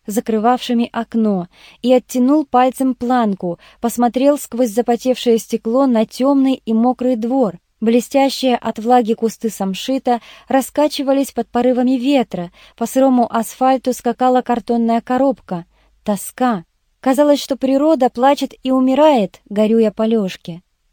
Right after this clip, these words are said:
Я сел за Лёшкин стол. Перекидной календарь за прошлый год, огрызок карандаша,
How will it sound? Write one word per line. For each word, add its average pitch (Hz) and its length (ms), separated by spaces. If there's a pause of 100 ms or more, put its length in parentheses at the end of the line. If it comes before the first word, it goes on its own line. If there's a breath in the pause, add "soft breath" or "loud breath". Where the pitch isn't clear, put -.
(180)
Я 269 260
сел 262 300
за 226 140
Лёшкин 247 440
стол. 190 440 (260 soft breath)
Перекидной 233 560
календарь 208 560
за 220 120
прошлый 220 440
год, 220 280 (280 soft breath)
огрызок 240 480
карандаша, 208 800